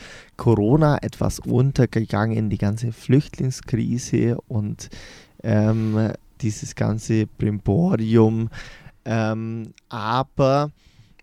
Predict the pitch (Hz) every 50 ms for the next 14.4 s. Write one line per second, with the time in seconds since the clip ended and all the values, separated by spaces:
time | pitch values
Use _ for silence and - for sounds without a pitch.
0 | _ _ _ _ _ _ _ _ _ _ _ - - _ _ _ - - - 110
1 | - - - 156 165 151 - - 175 226 180 185 160 165 165 - - 160 156 -
2 | - - 139 160 - - - - - 180 202 185 131 123 127 - - - - -
3 | 113 110 110 113 107 - - - - _ - 117 120 113 113 113 117 117 120 -
4 | _ - - 117 117 117 123 123 127 143 143 - - 147 165 - 160 156 147 -
5 | - 127 123 127 143 151 - 156 147 143 147 147 143 131 - - 120 113 110 110
6 | 113 113 113 - - _ _ - - - - 147 139 180 175 - 160 160 - -
7 | 135 123 - - - 104 95 87 - - 92 98 - - 196 - - - 131 -
8 | - 190 - - 139 110 - 113 104 98 - _ - - 110 104 104 - - -
9 | - - - - - - - 110 107 - - 147 180 - - - 175 170 170 170
10 | 156 147 - - 117 - - 131 113 - - 131 175 185 - - - - - 113
11 | 110 117 120 113 - - _ 113 113 - - 123 139 - - 160 151 - - -
12 | - 127 107 107 - 110 104 - 113 - - 127 139 - - 143 139 147 156 -
13 | 147 131 113 113 110 117 107 101 104 101 135 165 180 - - - - - - 135
14 | 127 127 - - - - -